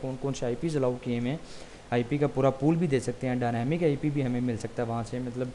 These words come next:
तो जो आप, जिस तरह आप चाहें, आप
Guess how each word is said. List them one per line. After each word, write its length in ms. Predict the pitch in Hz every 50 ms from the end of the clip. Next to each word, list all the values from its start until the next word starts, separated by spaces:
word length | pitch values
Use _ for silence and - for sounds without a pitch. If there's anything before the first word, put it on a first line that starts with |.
| - - - - - - - -
तो 480 | 110 104 104 107 107 104 104 101 98 104
जो 200 | 123 156 180 190
आप, 180 | 185 175 156 151
जिस 160 | 160 - -
तरह 100 | 180 175
आप 180 | 160 156 147 -
चाहें, 240 | 151 135 139 156 160
आप 260 | 151 143 139 139 -